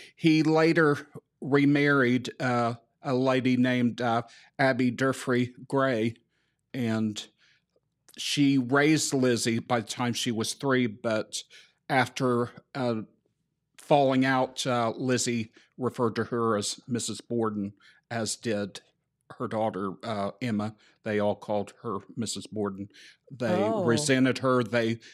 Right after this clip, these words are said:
Speaker 1: would not take meals with, uh, their parents. They would, uh, take meals upstairs,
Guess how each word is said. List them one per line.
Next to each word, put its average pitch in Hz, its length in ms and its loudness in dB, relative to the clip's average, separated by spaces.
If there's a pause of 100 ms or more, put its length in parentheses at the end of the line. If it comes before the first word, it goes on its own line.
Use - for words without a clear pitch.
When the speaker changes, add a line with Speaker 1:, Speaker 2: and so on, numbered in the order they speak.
(140)
Speaker 1:
would 123 160 2
not 123 240 0
take 123 320 -2
meals 131 420 2
with, 123 460 -2
uh, 120 180 -2
their 107 200 -8
parents. 123 480 -2
They 117 180 -2
would, 107 320 -6 (160)
uh, 107 220 -8 (540)
take 127 260 -2
meals 120 320 2
upstairs, 120 880 0